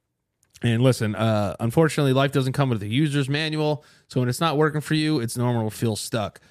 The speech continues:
Uh, navigating any of life challenges can make you feel unsure, whether it's career change, new relationship, becoming a parent, you know, anything that sucks,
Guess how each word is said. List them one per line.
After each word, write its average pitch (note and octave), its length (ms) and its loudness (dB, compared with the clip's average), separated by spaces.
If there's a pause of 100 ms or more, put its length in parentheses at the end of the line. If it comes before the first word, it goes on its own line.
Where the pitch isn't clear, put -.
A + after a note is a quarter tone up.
(360)
Uh, F#2+ 300 0
navigating B2 540 2
any D3 140 4
of A#2 100 2
life A#2 220 0
challenges A2 480 0
can A2+ 120 -2
make G#2+ 120 0
you A2 80 -10
feel A#2 200 0
unsure, C3 420 0
whether A2+ 220 0
it's G#2 120 -4
career B2 360 0
change, B2 400 0
new G#2+ 100 -2
relationship, A#2 640 0
becoming G2 300 -8
a E2 60 -12
parent, A#2+ 640 0 (480)
you C#3 100 0
know, E2 180 -6 (680)
anything F#3+ 520 0
that D3 200 2
sucks, - 500 -4